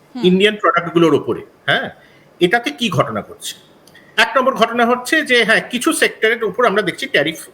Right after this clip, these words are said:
Speaker 2: বসতে চলেছে, কিন্তু সবার আগে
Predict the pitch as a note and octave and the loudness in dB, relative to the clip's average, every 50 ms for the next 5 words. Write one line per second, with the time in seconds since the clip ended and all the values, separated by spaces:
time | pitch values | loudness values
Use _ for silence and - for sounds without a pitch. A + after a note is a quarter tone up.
0 | _ A#2+ A#2 C3+ C3+ - - E3 D#3+ F#3 F3+ F#3 F3+ - C4 D4 D4 - - - | _ -8 -4 -2 -2 -2 -2 0 2 2 2 2 0 -2 -6 -8 -10 -12 -20 -20
1 | - - _ - C4 C4 - - - - G#3 A3 C4 D4+ D4+ C#4+ C4 G3+ E3+ D3+ | -20 -18 _ -8 -4 -2 -2 0 2 2 4 4 4 4 4 4 2 0 0 -2
2 | E3+ G#3 | -4 -4